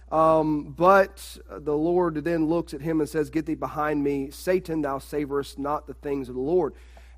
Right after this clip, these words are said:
And, uh, and, and in that moment, Peter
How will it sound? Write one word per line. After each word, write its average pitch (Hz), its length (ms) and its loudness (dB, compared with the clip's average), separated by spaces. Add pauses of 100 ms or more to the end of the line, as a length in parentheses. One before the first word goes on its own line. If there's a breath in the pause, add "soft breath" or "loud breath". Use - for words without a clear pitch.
(120)
And, 156 500 -2
uh, 160 480 4
and, 165 160 -2
and 170 160 2
in 214 140 4
that 190 240 2
moment, 180 880 0
Peter 165 540 0